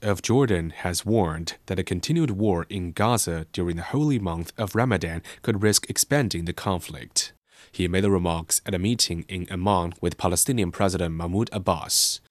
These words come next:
The king said that Jordan will continue to provide humanitarian and medical assistance to the people in Gaza.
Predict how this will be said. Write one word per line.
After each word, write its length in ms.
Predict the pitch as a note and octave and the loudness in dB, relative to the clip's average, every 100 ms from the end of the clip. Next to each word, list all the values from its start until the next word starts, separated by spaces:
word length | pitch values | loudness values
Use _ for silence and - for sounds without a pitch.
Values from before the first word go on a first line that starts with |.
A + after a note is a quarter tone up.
| _ - | _ -10
The 120 | F2 | -6
king 200 | F2 G2+ | 0 2
said 440 | F#2+ - E2+ E2+ - | 4 2 0 -2 -4
that 160 | E2+ E2 | -4 2
Jordan 340 | G#2 G#2+ F2+ | 4 4 0
will 140 | F2 D#2+ | -2 -2
continue 420 | F2+ F2 C#3 F#2 | -4 0 0 0
to 220 | - F2 | 0 -2
provide 460 | - E2+ F2+ E2+ E2 | -2 -2 -2 -2 -4
humanitarian 760 | F2+ F2 E2 A#2+ B2 F#2+ D#2+ - | -4 -4 -2 -2 0 0 -2 -6
and 120 | F2+ | -4
medical 320 | G#2 B2+ C3 | -4 -2 -2
assistance 600 | G2 G2 F2 - E2 E2 | 0 0 0 -2 -6 -6
to 140 | - F2+ | -6 -4
the 80 | |
people 340 | B2 B2+ F2 D#2 | 0 0 -2 -6
in 220 | F#2+ F2+ F2 | -6 -6 -2
Gaza. 580 | G2 F#2+ - - - | 0 2 0 -4 -14